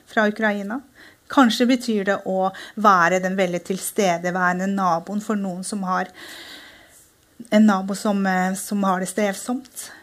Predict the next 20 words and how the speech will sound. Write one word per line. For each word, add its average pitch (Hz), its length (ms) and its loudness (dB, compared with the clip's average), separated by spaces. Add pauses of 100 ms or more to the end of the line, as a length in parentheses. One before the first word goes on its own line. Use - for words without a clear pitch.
(220)
Kanskje 202 340 0
ser 180 200 -2
det 180 80 -4
ut 175 80 -6
som 175 200 -4
også 180 360 -6
virkelig 185 540 -4 (100)
være 165 280 -2
der 165 120 -4
for 190 80 -8
barnebarna 170 600 -4
sine. 247 320 -10 (560)
Kanskje 196 240 -2
ser 180 200 -2
det 175 120 -6
ut 175 60 -10
som 175 180 -10
det 170 80 -4
er 160 160 -4
å, 165 100 -4